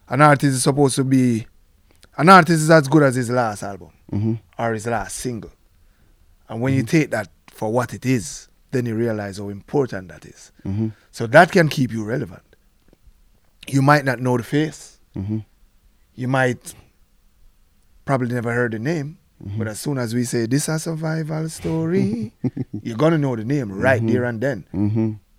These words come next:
Speaker 2: Straight up.
Speaker 1: And you're not gonna forget the face after that.
Speaker 2: <laughs>
Speaker 1: You're gonna go and do your research because that's one of your favorite.
Speaker 2: Mm-hmm.
Speaker 1: As soon as they hear, "This is why we hate,"
Speaker 2: Mm-hmm.
Speaker 1: "This is why I'm hot," and realize, "Oh, that's the same person."
Speaker 2: Mm-hmm.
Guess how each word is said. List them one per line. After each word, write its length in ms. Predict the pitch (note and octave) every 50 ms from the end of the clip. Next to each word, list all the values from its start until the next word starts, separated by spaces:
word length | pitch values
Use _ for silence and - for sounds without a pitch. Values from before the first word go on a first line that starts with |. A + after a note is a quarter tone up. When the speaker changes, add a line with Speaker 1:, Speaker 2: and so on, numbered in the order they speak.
| _ _ _ _ _ _ _ _ - -
Speaker 2:
Straight 400 | - - - - F#2+ F#2+ - -
up. 180 | A#2 A#2+ -
Speaker 1:
And 100 | - A#2+
you're 80 | A#2+ B2+
not 200 | D3+ E3+ - D3+
gonna 160 | D3 C#3 C3
forget 280 | A#2 B2+ A#2+ C3+ C3 A2
the 60 | A2+
face 300 | - E3 F3+ D3 B2 -
after 300 | B2+ C3+ D3 C#3+ C3+ A#2
that. 180 | G#2+ G#2 A#2+ - _ - -
Speaker 2:
<laughs> 140 | - - -
Speaker 1:
You're 460 | - A#2+ - - - A2+ - B2+ A#2+
gonna 180 | C3 C#3+ C#3+ C#3+
go 140 | B2+ D3+ D3
and 100 | C#3 C#3
do 100 | C#3+ D#3
your 140 | D#3+ D#3+ D3+
research 400 | D3 C#3 A#2+ C3 D3+ D3 C3 A2+
because 300 | B2+ C3 - C3+ B2+ B2
that's 220 | A#2 C3 B2 -
one 120 | B2 B2+ B2
of 40 | A#2+
your 80 | A#2 A2+
favorite. 360 | - - E3+ E3 - - - _ _ _ _
Speaker 2:
Mm-hmm. 320 | - G2+ G#2 A2 G#2 G2 G2
Speaker 1:
As 120 | G#2 -
soon 240 | - - E3+ E3 D#3
as 120 | D3 C#3 C#3+
they 100 | D#3+ D#3+
hear, 160 | D#3 D3+ C3+
"This 320 | A#2+ C3+ G#3 A3+ A3 -
is 140 | A3 G3 F#3
why 180 | G3 F#3+ F#3+ F#3+
we 160 | F#3+ F#3+ F#3+
hate," 800 | G3 G3+ A3 A3+ A3+ A3 A3 G3 F#3+ G3 G3 G3 G3 G3 - - _ -
Speaker 2:
Mm-hmm. 240 | - G#2+ G#2 G#2 G2+ G2 - - -
Speaker 1:
"This 240 | E3+ G#3+ - -
is 140 | E3+ C3+ A2+ A#2
why 140 | A#2 A2 G#2+
I'm 80 | G2+ F#2+
hot," 300 | G2 C3 F#3 - - -
and 140 | B2 B2 A#2+
realize, 400 | B2+ C3+ A#2+ A#2 A#2 A2 G#2 -
"Oh, 220 | C3 D3 B2+ G#2 G2
that's 240 | G2+ A2 A2 - -
the 60 | F#2+
same 260 | - - B2 A#2 A2+
person." 400 | - E3+ G3 F#3+ - - - A3+ - -
Speaker 2:
Mm-hmm. 240 | F#2+ G#2+ A2+ G#2+